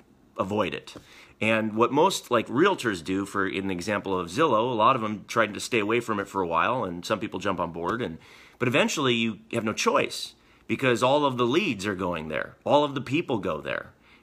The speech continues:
And now you have to get in line, you know, like in the bread line, to get your hand out, and you gotta pay your money. And then, uh, on top of that, what do they do? Well, they sell it to multiple re-,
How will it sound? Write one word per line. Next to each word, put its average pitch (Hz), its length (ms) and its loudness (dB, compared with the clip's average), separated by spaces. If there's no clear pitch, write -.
And 107 120 2
now 131 380 6
you 117 180 0
have 123 160 2
to 110 140 0
get 95 380 2
in 123 100 0
line, 117 480 4
you 98 100 -2
know, 98 160 2
like 101 220 0
in 101 60 -4
the 90 80 -2
bread 107 340 0
line, 87 400 -4
to 104 100 -2
get 117 140 2
your 101 160 -2
hand 131 280 4
out, 87 300 0
and 95 100 -4
you 95 80 -2
gotta 107 180 0
pay 110 120 0
your 123 100 2
money. 120 460 0
And 123 320 0
then, 147 340 2
uh, 139 160 8
on 139 160 6
top 214 220 4
of 185 60 2
that, 120 160 4
what 113 80 4
do 107 60 -2
they 92 120 0
do? 78 160 -4
Well, 107 140 0
they 127 100 2
sell 139 300 4
it 135 100 -2
to 135 80 -2
multiple 127 380 0
re-, 92 180 0